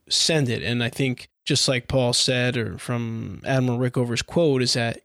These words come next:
something that might be blatantly obvious that shouldn't be said might have been written in there kind of just in the conversation or in the heat of the moment or whatever the case may be.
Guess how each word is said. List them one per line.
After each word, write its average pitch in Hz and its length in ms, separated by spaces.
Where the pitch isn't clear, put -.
something 135 400
that 123 120
might 123 140
be 127 100
blatantly 127 440
obvious 127 380
that 131 140
shouldn't 123 280
be - 80
said 135 380
might 127 260
have 131 80
been 123 220
written 117 220
in 127 180
there 117 260
kind 123 200
of 120 100
just - 200
in 131 60
the 120 80
conversation 160 680
or 147 60
in 135 80
the 127 60
heat 135 160
of 127 80
the 127 40
moment 131 360
or 123 40
whatever 123 240
the 131 80
case - 320
may 123 120
be. 135 360